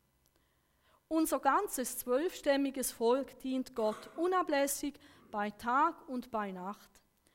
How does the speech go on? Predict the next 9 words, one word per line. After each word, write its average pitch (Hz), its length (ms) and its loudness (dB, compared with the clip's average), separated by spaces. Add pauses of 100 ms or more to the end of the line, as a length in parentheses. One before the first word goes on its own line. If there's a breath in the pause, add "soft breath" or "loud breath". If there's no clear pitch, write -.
(420 soft breath)
in 285 180 2
der 262 160 4
Hoffnung, 349 680 0 (300)
die 285 100 -2
Erfüllung 311 560 0
dieser 277 340 -4
Zusage 262 680 -2
zu 240 160 -6
erleben. 196 640 -6